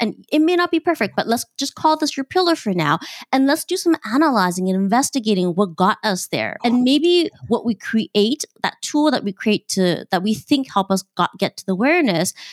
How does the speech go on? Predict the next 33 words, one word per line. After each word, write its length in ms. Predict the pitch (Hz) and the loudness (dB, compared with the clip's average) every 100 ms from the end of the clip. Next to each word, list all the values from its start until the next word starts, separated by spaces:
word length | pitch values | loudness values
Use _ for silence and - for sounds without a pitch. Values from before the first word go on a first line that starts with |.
| - | -8
you 80 | 202 | -6
know, 60 | 190 _ | -6 _
maybe 240 | 208 285 | 0 2
it 120 | 381 - | 2 0
isn't 260 | 196 - - | -2 -2 -2
perfect, 440 | 151 - 165 - | -4 -2 -4 -4
but 60 | 202 | -2
what 120 | 240 | -2
if 80 | 285 | -2
we 80 | 330 | -4
tried 420 | - 285 311 311 | -4 0 0 0
it 180 | - - - | -4 -4 0
and 300 | 208 202 - | 2 0 0
we 160 | 202 202 | 0 0
tried 340 | - 339 320 | 0 0 2
it 160 | 185 160 | 0 0
and 120 | 202 190 _ | -4 -6 _
maybe 340 | 190 262 247 - | 2 4 2 2
it 60 | 202 | 0
worked 220 | 208 208 | 0 -2
fifty 260 | 254 - | -8 -6
percent 340 | 262 202 185 165 | -6 -4 -4 -4
and 100 | 180 | -4
the 60 | - | -4
other 160 | 202 | -4
fifty 320 | 196 190 196 185 | -6 -8 -8 -6
percent 340 | 196 180 - | -4 -4 -4
didn't 200 | 180 180 | -4 -2
work? 200 | - - | -4 -4
Great. 400 | 190 208 185 - | -4 0 -2 -2
You 80 | 202 | -4
know 120 | 233 | 0
what? 220 | 208 277 | 0 -2